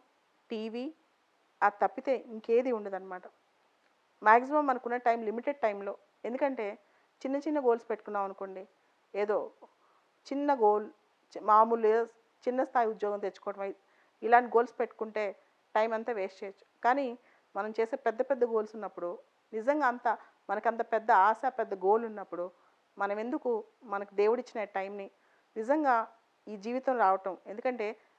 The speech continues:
కొన్ని వందల జీవుల్లో కొన్ని లక్షలు భూప్రపంచంలోకి వచ్చినప్పుడు హ్యూమన్ లైఫ్ అనేది చాలా యూనిక్. అది రావటం అనేది మన అదృష్టం అని చెప్పొచ్చు. ఎన్ని వైరస్లు వచ్చినా, ఏది వచ్చినా,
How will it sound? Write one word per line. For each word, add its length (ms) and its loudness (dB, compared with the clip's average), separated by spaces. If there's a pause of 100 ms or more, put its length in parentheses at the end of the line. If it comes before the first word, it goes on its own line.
(120)
కొన్ని 240 0
వందల 440 2
జీవుల్లో 340 -2
కొన్ని 240 -4
లక్షలు 500 0 (220)
భూప్రపంచంలోకి 640 -2
వచ్చినప్పుడు 440 -10 (480)
హ్యూమన్ 300 2
లైఫ్ 220 0
అనేది 220 -6
చాలా 360 2
యూనిక్. 320 -4
అది 140 -2
రావటం 300 4
అనేది 320 -6 (340)
మన 100 2
అదృష్టం 380 2
అని 160 0
చెప్పొచ్చు. 380 -12 (680)
ఎన్ని 360 0
వైరస్లు 400 4
వచ్చినా, 240 -6
ఏది 300 0
వచ్చినా, 420 -8